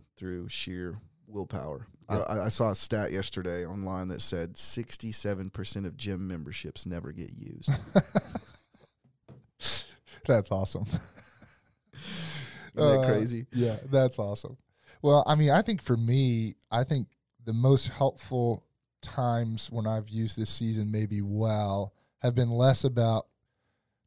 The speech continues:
Speaker 2: just writing down a bunch of different random goals and more thinking about,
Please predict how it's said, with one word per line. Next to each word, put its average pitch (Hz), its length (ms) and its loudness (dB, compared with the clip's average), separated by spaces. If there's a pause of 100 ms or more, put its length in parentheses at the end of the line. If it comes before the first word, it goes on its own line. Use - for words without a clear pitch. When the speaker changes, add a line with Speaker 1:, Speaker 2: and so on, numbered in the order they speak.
Speaker 2:
just 131 320 4
writing 123 240 6
down 117 160 6
a 110 60 4
bunch 113 180 4
of 117 80 0
different 107 340 -2
random 113 400 2
goals 110 560 2 (920)
and 131 120 6
more 147 240 12
thinking 131 300 4
about, 110 400 4